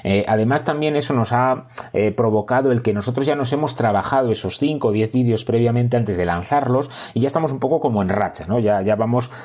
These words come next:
adelante con ello y ya nos estamos proponiendo un calendario editorial, ¿no? Si decimos, "Voy a grabar hoy a ver qué pasa", y ya, eh, lo lanzas, pues a lo mejor eh, no, ves que de repente no tiene prácticamente visualizaciones y te vienes abajo, ¿no? Y sin embargo, si has lanzado más de golpe,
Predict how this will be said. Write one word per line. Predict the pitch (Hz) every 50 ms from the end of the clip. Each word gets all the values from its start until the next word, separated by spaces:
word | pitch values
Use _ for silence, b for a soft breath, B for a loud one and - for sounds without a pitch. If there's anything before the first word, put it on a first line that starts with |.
| B B
adelante | 107 110 113 117 117 120 127 123 - -
con | 135 123 123
ello | 123 123 123 135 160 160 B B B B -
y | 110 113 107
ya | 117 120 123
nos | 131 131
estamos | 123 139 127 135 131 120
proponiendo | 135 123 131 117 120 131 143
un | 135
calendario | - 123 113 104 101 110 107 101 95
editorial, | 92 90 80 87 82 92 113 117 101 95 104
¿no? | 113
Si | - 110
decimos, | 101 104 107 101
"Voy | 120 139
a | 151
grabar | 156 160 160 156 151
hoy | 151 151
a | 151
ver | 151 135
qué | 143 147
pasa", | - - 160 - - 107 92 B B B B
y | - 95 95
ya, | 90 113 117 120 123 120 - 113 117 113 113
eh, | 113
lo | 113 117
lanzas, | 120 120 123 123 143 143 139
pues | - 113 98
a | 98 90
lo | 87
mejor | 90 87 - 113 110 113 117 B B B B
eh, | - 104 107 104 107 107 101 101 98 101 104
no, | 113 117 120 113
ves | 113 107 139 143 139 131 - - - - - -
que | 107 107 104 101 98 95 95 95 95 95 92
de | 95 95 95
repente | 92 101 95 117 123 131 120 127 123
no | 127 120
tiene | 127 127 123 123 120 110
prácticamente | - - 131 127 127 131 123 123 123 123
visualizaciones | 120 117 117 127 123 120 123 120 127 127 143 139 - -
y | 117 98
te | 107 90
vienes | 101 107 117 117 -
abajo, | 87 98 120 120 - 90 85
¿no? | 113 135
Y | 120
sin | 120 98 92
embargo, | 95 110 117 120
si | - 127
has | 123
lanzado | 127 123 120 - 123 117 110
más | 107 113 113 110
de | 110
golpe, | 104 113 113 113 120 135